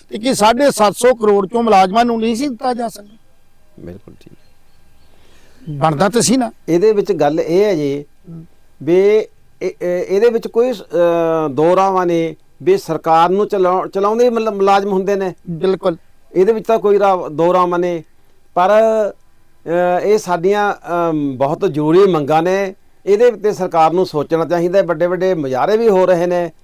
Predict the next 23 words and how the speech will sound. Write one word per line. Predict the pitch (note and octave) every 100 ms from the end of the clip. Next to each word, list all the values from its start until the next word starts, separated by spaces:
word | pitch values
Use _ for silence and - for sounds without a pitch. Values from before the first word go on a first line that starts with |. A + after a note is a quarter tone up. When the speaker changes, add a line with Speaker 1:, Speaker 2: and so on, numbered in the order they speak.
| _ _ - D#3
Speaker 2:
ਆ |
ਪਿੱਛੇ | D#3 F3+ - F#3 F#3 F#3
ਤੁਹਾਨੂੰ | F3 E3 F3
ਪਤਾ | E3 E3
ਹੀ | F3 F3+
ਹੈ, | E3+ D#3 - - -
ਅਹ, | C#3+ D3+ D3 C#3 C3
ਅਹ, | A2 - - C#3 D3 C3+
ਦੋ | D3+ E3
ਤਿੰਨ | E3+ E3
ਦਿਨ | E3+
ਦੀ | E3
ਸਟ੍ਰਾਈਕ | C#3 D3 D3 D#3+ C#3+
ਚੱਲੀ | E3 E3
ਸੀ। | D#3 E3 D#3+ C#3+ - - -
ਉੱਥੇ | F#3 G3+ A3 A3+
ਫਿਰ | F#3+ G#3+ A3 G#3+ G3 E3 D#3+
ਗੱਲ | E3 F#3+
ਆ, | - D3 - -
ਇਹੀ | E3+ E3+ G#3 G3
ਆ |
ਜਾਂਦੀ | F#3 F#3 F#3
ਹੈ | F#3+ F3